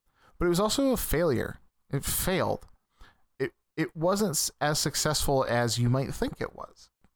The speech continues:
The P S four has sold one hundred million systems. The P S three, eighty million systems.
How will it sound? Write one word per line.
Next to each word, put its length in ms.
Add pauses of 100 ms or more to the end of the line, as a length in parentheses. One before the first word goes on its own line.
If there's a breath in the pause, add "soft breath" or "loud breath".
(320)
The 80
P 180
S 160
four 220
has 120
sold 340
one 200
hundred 420
million 380
systems. 580 (1300)
The 60
P 120
S 160
three, 180
eighty 280
million 320
systems. 540